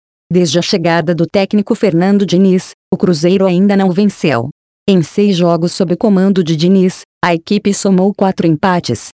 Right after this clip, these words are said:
Libertad Par, Vasco, Bahia e Lanús, e duas derrotas, Fluminense e Atlético P R.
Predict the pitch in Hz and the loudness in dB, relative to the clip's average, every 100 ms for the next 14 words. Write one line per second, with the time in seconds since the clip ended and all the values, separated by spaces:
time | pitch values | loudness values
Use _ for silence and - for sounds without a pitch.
0 | _ 202 202 160 151 147 170 147 - 156 | _ 0 0 2 0 0 -2 -2 -2 -2
1 | 143 - - 185 185 - 151 - - 170 | -2 -6 -4 -2 -2 -2 -4 -4 -6 -2
2 | 160 180 196 175 175 170 170 139 - - | 0 0 2 2 2 2 0 -2 -8 -8
3 | - 180 208 247 214 175 208 165 143 208 | -4 0 2 2 0 -2 0 0 0 0
4 | 190 - - - 214 202 160 151 135 - | -4 -6 -16 -6 2 4 4 2 0 0
5 | 214 208 170 170 196 202 185 220 185 135 | 0 0 -2 -2 -2 -2 -2 0 2 0
6 | 123 | 0